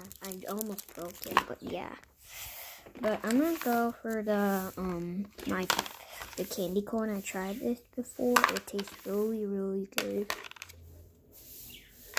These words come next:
I'm gonna try, and some candy corn's top edge is broken. This top edge is broken. Look at that. It doesn't have any white on top like this one.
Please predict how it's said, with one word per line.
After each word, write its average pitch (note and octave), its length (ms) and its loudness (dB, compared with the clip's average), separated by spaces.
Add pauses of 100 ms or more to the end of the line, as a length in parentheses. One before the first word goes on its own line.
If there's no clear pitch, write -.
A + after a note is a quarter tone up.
(580)
I'm A#3+ 120 10
gonna D#4 220 8
try, A3+ 520 0 (300)
and G3+ 140 -2
some C#4 340 4
candy D4 340 2
corn's C4 400 2 (160)
top A#3 280 -6
edge G#3+ 280 0 (180)
is G#3+ 100 0
broken. B3+ 1040 10 (400)
This C4 200 -2
top A#3+ 340 -8 (200)
edge A3 240 0
is G#3 140 2
broken. G#3+ 920 4
Look A3+ 140 2
at B3+ 60 6
that. G3+ 540 2 (380)
It A#3+ 120 10
doesn't C4 400 8
have C#4 200 6
any C4+ 200 8 (180)
white A#3+ 320 6
on G#3 160 0
top F3+ 380 2
like G3 260 -2
this A#3+ 320 8
one. F#3+ 460 -4